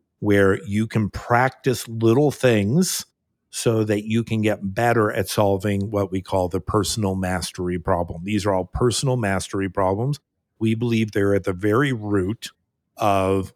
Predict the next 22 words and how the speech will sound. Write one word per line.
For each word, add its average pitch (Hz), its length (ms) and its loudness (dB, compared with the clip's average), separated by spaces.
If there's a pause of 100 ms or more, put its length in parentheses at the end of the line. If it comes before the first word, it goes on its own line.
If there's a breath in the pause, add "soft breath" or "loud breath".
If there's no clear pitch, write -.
(120)
why 98 220 2
organizations 98 840 0
fail. 95 520 0 (480)
It 101 100 0
isn't 104 320 0
all 113 180 4
the 120 140 4
other 117 240 2
stuff 107 540 0
that 104 320 -2
people 110 300 -4
talk 107 340 2
about, 107 440 2
lack 101 260 0
of 107 100 -2
capital, 101 340 0
all 98 140 2
that. 101 240 0
Those 110 240 4
are 107 80 4
all 123 120 4
problems. 113 600 2